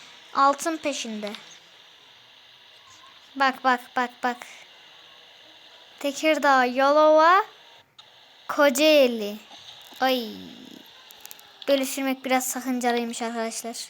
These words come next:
Şöyle sürelim mi? Bu da sakıncalı. Bu en iyisi arkadaşlar.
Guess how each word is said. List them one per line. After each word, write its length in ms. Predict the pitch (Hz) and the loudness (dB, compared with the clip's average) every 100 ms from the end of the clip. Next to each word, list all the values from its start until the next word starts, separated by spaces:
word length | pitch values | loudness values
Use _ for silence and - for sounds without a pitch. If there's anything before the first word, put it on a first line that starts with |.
| - - - - - - - - - | -20 -20 -20 -20 -20 -20 -20 -20 -16
Şöyle 360 | - - 269 240 | -6 0 0 0
sürelim 380 | 240 214 214 220 | -4 -6 -6 -8
mi? 260 | 202 202 - - - - - - | -12 -14 -18 -20 -20 -20 -20 -10
Bu 100 | 277 | -6
da 180 | 254 208 | -6 -6
sakıncalı. 600 | - 247 220 208 208 277 302 - - _ _ _ _ - | -10 -12 -12 -8 -8 -8 -12 -20 -20 _ _ _ _ -10
Bu 80 | 269 - - | -10 -6 0
en 200 | 392 311 | 2 0
iyisi 260 | 220 - | -4 -2
arkadaşlar. 800 | 233 233 - 196 - - - - | -2 -2 -8 -10 -12 -14 -18 -18